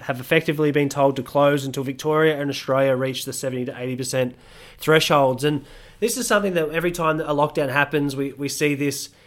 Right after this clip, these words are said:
here in our community about the amount of people that, like, a town like this thrives on, on tourism and the people coming in and, uh, hospitality, and it's just so sad to see what's happened. But what, what this whole article is about is right now,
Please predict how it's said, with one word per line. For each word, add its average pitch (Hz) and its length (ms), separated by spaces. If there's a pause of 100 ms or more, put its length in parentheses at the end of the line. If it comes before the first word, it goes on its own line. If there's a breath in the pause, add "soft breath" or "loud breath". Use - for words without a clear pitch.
here 151 220
in 131 60
our 135 140
community 143 440
about 127 360
the 139 60
amount 139 200
of - 60
people 139 380
that, 127 280 (540 soft breath)
like, 127 220
a 139 80
town 185 180
like 156 140
this 131 160
thrives 131 440
on, 123 240
on 117 200
tourism 123 500
and 120 80
the 113 60
people 127 240
coming 123 300
in 127 260
and, 117 240 (360 soft breath)
uh, 117 380 (200)
hospitality, 139 800
and 123 240 (380 soft breath)
it's 139 160
just 220 180
so 165 160
sad 135 320
to 131 80
see 143 140
what's 123 140
happened. 135 340
But 135 220 (240)
what, 139 300
what 139 280
this 139 180
whole 135 160
article 151 240
is 131 80
about 123 240
is 117 120 (140)
right 127 260
now, 127 420